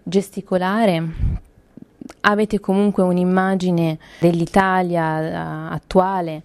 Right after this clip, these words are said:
come vivono gli italiani, eh, anno dopo anno, quindi vedete anche che non sono solo pizza, spaghetti e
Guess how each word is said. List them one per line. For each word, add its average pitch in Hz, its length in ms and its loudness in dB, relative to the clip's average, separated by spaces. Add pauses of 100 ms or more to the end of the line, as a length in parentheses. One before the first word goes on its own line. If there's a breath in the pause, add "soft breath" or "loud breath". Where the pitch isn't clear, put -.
(140 loud breath)
come 180 320 0
vivono 175 480 0
gli 160 80 -2
italiani, 165 640 -2 (400 loud breath)
eh, - 120 -2
anno 151 1200 0
dopo 165 260 0
anno, 190 420 2
quindi 165 400 0 (460 loud breath)
vedete 180 400 2
anche 208 300 -2
che 190 120 -4
non 170 280 -2
sono 185 340 0
solo 165 760 0
pizza, 190 480 -2
spaghetti 170 1000 0
e 156 560 0